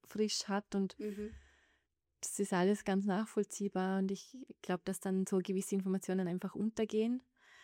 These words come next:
Speaker 2: Ja.
Speaker 1: Ähm, aber ja, manche bei der Diagnose, manche während der Behandlung, manche denken zuerst, sie brauchen's vielleicht nicht und
Speaker 2: Mhm.
Speaker 1: kommen dann doch drauf oder sind grad vielleicht fertig mit der,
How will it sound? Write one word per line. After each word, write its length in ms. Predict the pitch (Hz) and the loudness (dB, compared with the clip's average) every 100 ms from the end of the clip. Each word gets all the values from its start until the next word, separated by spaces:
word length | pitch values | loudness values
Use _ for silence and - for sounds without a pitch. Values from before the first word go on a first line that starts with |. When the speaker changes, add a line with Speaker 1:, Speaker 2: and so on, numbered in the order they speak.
| - _ | -20 _
Speaker 2:
Ja. 180 | - 226 - | 2 4 4
Speaker 1:
Ähm, 540 | 196 190 180 185 185 - _ _ _ _ | 2 2 0 -2 -4 -8 _ _ _ _
aber 140 | 202 | 4
ja, 180 | 196 190 | 6 6
manche 260 | 220 190 196 | 6 4 4
bei 80 | |
der 120 | 180 180 | 2 4
Diagnose, 480 | 180 220 226 - | 2 2 0 2
manche 320 | 214 185 180 180 | 2 2 0 0
während 200 | 185 185 | -2 0
der 60 | |
Behandlung, 800 | 185 196 208 208 202 196 196 202 - - - | -2 0 2 2 2 2 2 0 -4 -20 -8
manche 260 | - 185 185 | 0 2 2
denken 440 | 175 175 - 196 | 0 -2 0 -2
zuerst, 560 | 185 196 185 185 - - _ | -2 -2 -2 -4 -12 -20 _
sie 140 | - - | -18 -8
brauchen's 380 | 254 254 247 - | 2 2 2 0
vielleicht 380 | 214 208 - | 0 0 0
nicht 320 | 220 214 - - | 0 0 -2 6
und 200 | 226 208 | 6 6
Speaker 2:
Mhm. 40 | |
Speaker 1:
kommen 240 | 208 185 | 0 0
dann 140 | 190 185 | 2 2
doch 360 | 202 - - _ _ _ | 0 -2 -16 _ _ _
drauf 440 | - 190 190 190 - | -2 2 2 0 -2
oder 120 | 190 | -4
sind 260 | - 185 | -2 -4
grad 220 | - 180 - | -2 -6 -4
vielleicht 280 | 185 175 | -6 -4
fertig 380 | - 247 - 214 | -4 -2 -2 -2
mit 240 | 202 202 - | -2 -2 0
der, 220 | 190 | 0